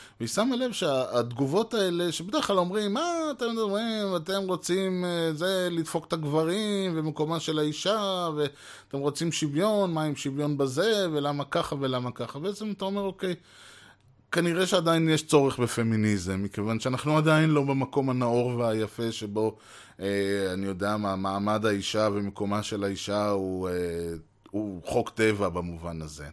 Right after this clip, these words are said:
ו-, אז בדרך כלל, מה ש-, ואותו דבר חוק גודווין וכל החוקים האחרים, אלה לא חוקים שנקבעו בסלע.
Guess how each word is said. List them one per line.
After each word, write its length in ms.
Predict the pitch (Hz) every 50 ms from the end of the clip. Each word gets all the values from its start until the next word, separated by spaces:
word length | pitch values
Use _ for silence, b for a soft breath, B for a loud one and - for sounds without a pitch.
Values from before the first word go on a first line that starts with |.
| _ _ _ _ B B B B B B B B B B B B B B -
ו-, 580 | 85 90 95 104 113 113 113 113 110 110 110 113 107 - _ _ _ -
אז 160 | 117 120 104
בדרך 440 | 101 113 117 143 208 247 262 - -
כלל, 180 | 247 226 202 185
מה 160 | 165 170 170
ש-, 80 | - 175
ואותו 360 | 143 127 127 131 127 - 220 240 220
דבר 140 | 208 190 -
חוק 240 | - - 147 131
גודווין 540 | 113 123 135 147 147 147 147 143 139 135 127 117
וכל 240 | 113 - 151 170 196
החוקים 420 | - - 156 143 - 156 156 151
האחרים, 560 | 147 131 123 - 135 139 156 202 220 214 196
אלה 160 | 151 147 151 151
לא 300 | 165 233 285 294 277 247 -
חוקים 460 | - - 170 - - 165 165 165 151
שנקבעו 600 | - 156 135 127 120 - 120 113 117 113 127 127
בסלע. 580 | 120 113 104 - - - 117 117 107 90 76